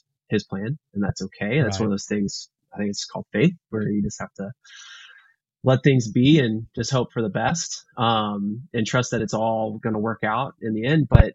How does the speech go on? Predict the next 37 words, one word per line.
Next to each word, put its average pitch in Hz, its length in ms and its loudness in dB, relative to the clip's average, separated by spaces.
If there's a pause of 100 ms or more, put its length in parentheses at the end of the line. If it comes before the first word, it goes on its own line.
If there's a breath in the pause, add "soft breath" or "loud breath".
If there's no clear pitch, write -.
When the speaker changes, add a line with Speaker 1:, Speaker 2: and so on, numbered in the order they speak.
(140)
Speaker 1:
you 120 140 -4
know, 107 180 -4
it's 107 140 -6
one 139 100 2
of 131 40 2
those 117 140 -2
things 135 180 0
I 110 40 -2
always 110 180 -4
say, 120 140 0
like, 107 200 -2
would 110 160 -4
I, 110 360 -2 (140)
I 131 60 -2
would 123 160 -2
love 110 380 -4 (720)
for 107 100 -4
my, 92 280 -6 (680)
for 113 120 0
us 104 140 -2
to - 60 6
still - 180 -6
have 85 220 -12
our - 120 -20
mom. - 120 -16 (160)
Like, 90 180 -8
that's 104 180 -6
one 101 100 -2
of 98 60 -6
those 95 140 -10
things, 98 280 -6
Speaker 2:
Yeah. 110 120 0
Speaker 1:
like, 101 140 -6
you 117 160 -6
know, 80 100 -4
I 98 100 -4
wouldn't, 113 260 0